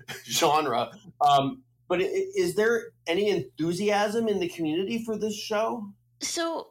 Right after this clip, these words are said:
Speaker 2: people that I know who are really into the Wheel of Time hate this mostly because it changes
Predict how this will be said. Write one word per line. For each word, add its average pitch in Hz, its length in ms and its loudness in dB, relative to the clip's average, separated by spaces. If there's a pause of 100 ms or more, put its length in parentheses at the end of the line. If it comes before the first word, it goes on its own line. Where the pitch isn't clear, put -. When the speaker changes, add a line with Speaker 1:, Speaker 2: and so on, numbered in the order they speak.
Speaker 2:
people 427 280 -4 (100)
that 320 100 -2
I 214 160 -2
know 214 340 -4
who 214 260 -6
are 180 100 -4
really 180 300 -6
into 180 160 -8
the 185 80 -6
Wheel 180 200 -4
of 196 60 -10
Time 151 600 -10 (360)
hate 185 420 -6 (520)
this - 680 -10 (280)
mostly 120 520 -8 (580)
because 175 800 -6 (100)
it - 240 -8
changes 214 880 -6